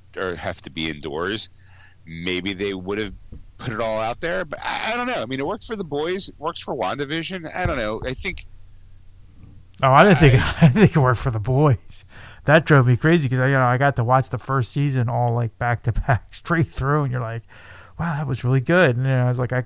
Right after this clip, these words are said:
Speaker 2: I kinda wanted a second season right away." And then you're going, "Wait, I gotta wait week to week for this thing? Son of a bitch."
Speaker 1: <laughs> Yeah, but that's something we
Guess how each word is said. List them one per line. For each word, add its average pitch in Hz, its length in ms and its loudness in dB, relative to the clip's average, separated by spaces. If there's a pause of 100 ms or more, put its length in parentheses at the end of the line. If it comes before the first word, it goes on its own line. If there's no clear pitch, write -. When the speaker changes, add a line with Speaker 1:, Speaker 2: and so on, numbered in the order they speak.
Speaker 2:
I 135 80 -2
kinda 143 240 2
wanted 135 180 2
a 123 60 2
second 127 240 -2
season 135 240 -2
right 127 120 2
away." 135 280 2
And 117 100 0
then 120 80 -2
you're 120 80 -2
going, 113 300 -2 (220)
"Wait, 160 160 0
I 139 80 2
gotta 127 140 2
wait 127 220 -2
week 147 240 -4
to 110 100 -4
week 120 280 -4
for - 140 -14
this 247 200 -8
thing? 262 400 -8 (120)
Son - 380 -14
of 170 120 -8
a - 20 -10
bitch." 151 1000 -6
Speaker 1:
<laughs> - 40 -20 (440)
Yeah, 285 260 -6
but 135 180 -8
that's 175 160 -8
something 180 400 -12
we 185 160 -14